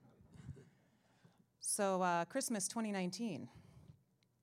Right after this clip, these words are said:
we were supposed to get married, and my dad had a heart attack, the one who was supposed to marry us. Uh,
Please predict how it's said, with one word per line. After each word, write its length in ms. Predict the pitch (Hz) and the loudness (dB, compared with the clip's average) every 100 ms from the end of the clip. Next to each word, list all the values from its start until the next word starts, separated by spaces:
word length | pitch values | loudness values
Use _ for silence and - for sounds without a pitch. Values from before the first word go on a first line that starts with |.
| _ - | _ -8
we 80 | 175 | -6
were 60 | 175 | -4
supposed 260 | - 185 | -2 -2
to 60 | 185 | -2
get 120 | 180 | -4
married, 400 | 175 180 180 220 | -2 0 0 0
and 80 | 214 | 0
my 120 | 175 | -2
dad 260 | 175 185 202 | 0 0 2
had 180 | 233 262 | 0 0
a 40 | |
heart 200 | 254 196 | 0 0
attack, 560 | 185 190 165 269 - - - _ - _ _ | 0 -2 -2 -4 -8 -20 -20 _ -20 _ _
the 60 | - | -4
one 140 | 208 | -2
who 40 | 202 | 0
was 80 | 190 | -2
supposed 220 | 196 185 | -4 -4
to 40 | |
marry 240 | 175 180 156 | -4 -2 -2
us. 240 | 151 - - - - - - _ - | -4 -6 -8 -16 -20 -20 -20 _ 0
Uh, 400 | 190 185 175 | 4 4 2